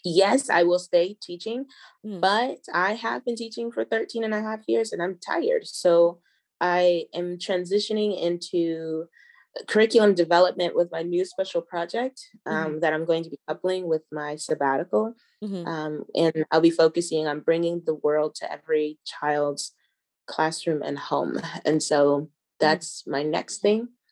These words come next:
Speaker 1: And, but it's still education based, always
Speaker 2: Yeah.
Speaker 1: and forever.
Speaker 2: Wow.
Speaker 1: Yeah.
Speaker 2: Wow, there's a lot <laughs> going on there. So, I mean, the
Speaker 1: It's
Speaker 2: training
Speaker 1: a lot.
Speaker 2: center, um, you know, I,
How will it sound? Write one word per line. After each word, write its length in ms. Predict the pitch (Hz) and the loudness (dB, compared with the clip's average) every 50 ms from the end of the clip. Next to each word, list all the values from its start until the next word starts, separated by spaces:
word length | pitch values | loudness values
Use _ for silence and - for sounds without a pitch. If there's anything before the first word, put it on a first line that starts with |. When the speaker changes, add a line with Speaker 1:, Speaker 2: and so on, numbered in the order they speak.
| _ _ _ _ _ | _ _ _ _ _
Speaker 1:
And, 720 | - 139 160 156 151 151 151 151 147 147 147 151 160 165 - _ _ _ _ - | -2 0 0 0 0 0 -2 -4 -4 -6 -6 -8 -8 -10 -14 _ _ _ _ 2
but 120 | 151 156 | 6 6
it's 140 | 170 170 - | 6 4 4
still 260 | - 180 180 175 - | 4 6 6 6 6
education 500 | - 143 139 151 - 156 139 - - - | 2 -2 -2 0 -2 -2 -2 -2 -4 -14
based, 360 | - - - _ - - - _ _ _ _ _ _ _ _ _ - | -18 -18 -18 _ -20 -20 -20 _ _ _ _ _ _ _ _ _ -6
always 280 | - 151 156 151 156 - | -2 2 2 2 2 0
Speaker 2:
Yeah. 60 | - | -2
Speaker 1:
and 100 | 110 - | -10 -8
forever. 380 | - - - - - - - _ _ _ _ _ _ _ _ _ | -8 -8 -8 -8 -12 -16 -16 _ _ _ _ _ _ _ _ _
Speaker 2:
Wow. 240 | 190 185 190 190 220 | -12 -10 -4 2 4
Speaker 1:
Yeah. 360 | 262 302 359 330 - - - - _ _ _ _ - - - _ _ _ - | 6 6 6 4 0 -4 -6 -14 _ _ _ _ -20 -20 -20 _ _ _ -4
Speaker 2:
Wow, 220 | 392 440 330 214 | -2 0 0 0
there's 220 | 196 214 277 226 | 0 0 -2 0
a 80 | 453 440 370 277 | 0 0 0 0
lot 180 | 233 240 320 _ | -2 -6 -6 _
<laughs> 80 | - 320 | -6 -4
going 200 | 330 330 339 285 | 0 0 0 0
on 220 | 240 247 330 403 | -2 -4 -4 0
there. 240 | 349 240 196 180 170 - | 2 4 4 4 2 0
So, 380 | - - - 320 294 277 262 - | -4 -8 -4 -2 -2 -2 -2 -2
I 80 | - 269 | -4 -4
mean, 260 | 285 285 277 277 254 226 | -4 -4 -6 -6 -4 -4
the 60 | 247 | -4
Speaker 1:
It's 120 | 240 - - | -4 -4 -8
Speaker 2:
training 320 | - 269 285 320 339 415 | -6 0 2 2 4 6
Speaker 1:
a 60 | 381 | 6
lot. 140 | 320 302 285 | 4 4 2
Speaker 2:
center, 520 | 269 240 202 175 165 190 190 202 285 - - - - - - _ _ _ | 2 2 2 2 4 4 4 4 4 0 -10 -20 -20 -20 -20 _ _ _
um, 300 | - 247 247 247 247 - | 2 4 4 2 2 0
you 140 | - 277 370 | -2 -2 0
know, 240 | 330 240 233 233 233 - - | 2 2 2 2 0 0 -2
I, 160 | 240 285 339 | -2 -2 -2